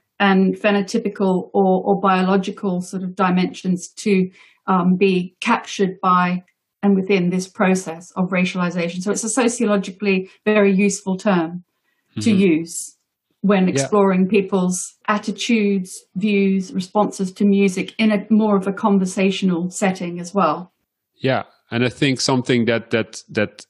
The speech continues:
Speaker 2: uh, runs as a line through these three articles is that it's often something that seems to be part of everyday categorization.
Speaker 1: Mm-hmm.
Speaker 2: um, that, that people are socialized into attributing a certain value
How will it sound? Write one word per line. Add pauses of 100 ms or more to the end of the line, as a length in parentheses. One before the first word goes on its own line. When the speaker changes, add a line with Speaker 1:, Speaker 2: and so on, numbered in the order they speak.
Speaker 2:
uh,
runs
as
a
line
through
these
three
articles
is
that
it's
often
something
that
seems
to
be
part
of
everyday
categorization. (400)
Speaker 1:
Mm-hmm.
Speaker 2:
um,
that,
that
people
are
socialized
into (400)
attributing
a
certain
value